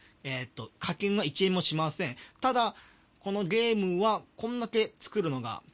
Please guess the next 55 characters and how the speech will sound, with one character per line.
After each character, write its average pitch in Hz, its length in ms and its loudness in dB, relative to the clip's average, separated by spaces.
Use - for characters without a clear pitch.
大 143 220 -6
変 151 180 0
な 160 80 2
ん 143 80 -2
だ 110 80 -6
な 151 120 -2
と 117 100 -10
か、 90 220 -12
敬 196 160 2
意 143 200 0
表 170 200 2
し - 40 -6
て 165 100 -2
い 147 140 0
る 160 40 4
よ 196 120 6
み 160 100 -8
た 90 140 -10
い 92 40 -16
な。 - 140 -18
で、 202 100 -4
そ 233 100 -2
の 226 60 -2
敬 302 200 -2
意 262 160 -2
表 269 160 -2
し - 60 -2
て 202 60 -2
い 220 40 -4
る 262 100 -4
か 262 120 2
ら 240 100 -2
こ - 160 -4
そ、 123 320 -2
ま 175 100 0
あ - 60 0
ち 196 80 0
ょ - 20 0
っ - 40 -18
と、 - 220 -12
え 120 140 -8
ー、 117 60 -10
課 147 160 -4
金 143 260 -4
し - 80 -2
て 147 120 -4
み 185 120 -4
て、 113 320 -4
そ - 140 -12
の、 104 160 -10
い 160 80 -4
つ 151 140 -6
も 123 120 -4
の 113 60 -8
ね、 165 220 -6